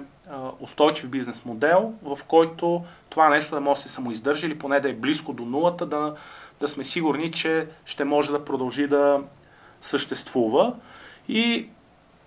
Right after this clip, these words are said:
оттам се яви модела, в който бяхме абсолютно твърдо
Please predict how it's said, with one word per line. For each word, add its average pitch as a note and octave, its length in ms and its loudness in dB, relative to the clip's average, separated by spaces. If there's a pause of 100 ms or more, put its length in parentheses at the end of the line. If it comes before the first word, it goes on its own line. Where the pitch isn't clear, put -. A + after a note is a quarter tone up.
(100)
оттам G3 340 6
се G#3 320 4 (680)
яви D#3+ 280 6
модела, G#3 540 8
в - 80 -6
който F#3+ 560 2 (360)
бяхме F3 340 4
абсолютно - 420 -4
твърдо E3+ 480 2